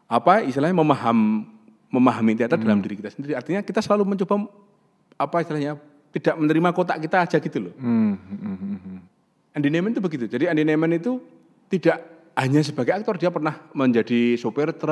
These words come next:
Speaker 2: Hmm.
Speaker 1: pernah, dan itu pun dia tetap ngomong, "Saya
Speaker 2: Iya.
Speaker 1: aktor." Jadi, sopir
Speaker 2: Hmm.
Speaker 1: truk ini pun tetap adalah pelajaran penting bagi saya
Speaker 2: Hmm.
Speaker 1: untuk, eh, meningkatkan kemampuan saya dalam bidang keaktoran.
Speaker 2: Hmm, hmm, hmm.
Speaker 1: Jadi, kalau kit-, kalau di kita itu kan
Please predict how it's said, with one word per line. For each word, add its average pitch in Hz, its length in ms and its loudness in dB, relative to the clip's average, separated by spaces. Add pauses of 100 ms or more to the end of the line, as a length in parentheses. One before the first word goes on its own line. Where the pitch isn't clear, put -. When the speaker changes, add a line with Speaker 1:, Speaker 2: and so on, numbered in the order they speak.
(120)
Speaker 2:
Hmm. 143 80 4
Speaker 1:
pernah, 151 220 4 (440)
dan 175 140 6
itu 240 160 4
pun 339 100 2
dia 262 140 8
tetap 262 160 0
ngomong, 269 440 4
"Saya 131 280 -2
Speaker 2:
Iya. - 80 -12 (180)
Speaker 1:
aktor." 156 520 -8
Jadi, 143 160 0
sopir 190 240 0
Speaker 2:
Hmm. 190 80 -6
Speaker 1:
truk 185 100 -2
ini 202 140 -2
pun 294 260 -2
tetap 214 240 -4 (160)
adalah 175 220 2
pelajaran 170 580 2 (340)
penting 175 360 2
bagi 139 220 -6
saya 98 460 -10
Speaker 2:
Hmm. 104 440 -8 (160)
Speaker 1:
untuk, 131 420 -4 (420)
eh, 110 440 -2 (160)
meningkatkan 117 440 0
kemampuan 127 360 -4
saya 143 160 -8
dalam 98 180 -12
bidang 92 320 -10 (360)
keaktoran. 107 600 -4
Speaker 2:
Hmm, 110 160 -2
hmm, 95 160 -14
hmm. 107 140 -14 (320)
Speaker 1:
Jadi, 113 180 -2
kalau 160 160 4
kit-, 151 220 -6 (100)
kalau 147 220 0
di 139 100 -6
kita 120 260 2
itu 151 120 0
kan 208 240 -2